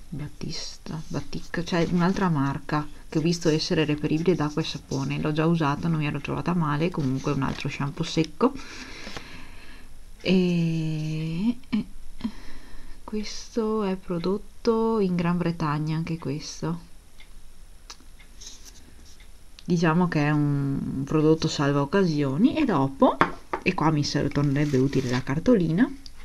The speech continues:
di Criola, questo. Questo è un tester da espositore. Tester non in vendita. E non so cosa sia.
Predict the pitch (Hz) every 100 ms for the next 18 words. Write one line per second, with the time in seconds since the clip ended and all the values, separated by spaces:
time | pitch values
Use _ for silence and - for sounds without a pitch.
0 | - - - - - 175 160 - - -
1 | - - 175 151 151 233 262 294 - -
2 | - - - - - - - - - -
3 | - - - - - - - - 247 -
4 | - 208 - - - 196 - - - 160
5 | - 139 - - 247 311 - - 156 -
6 | 143 139 107 - 139 175 - - - -
7 | - - - - - - - - - -
8 | - - - 175 190 - 233 240 269 269
9 | 160 147 143 131 135 127 139 139 165 165
10 | - - - - - - - - - -
11 | - - - - - - 226 220 185 196
12 | 262 202 165 - - 269 220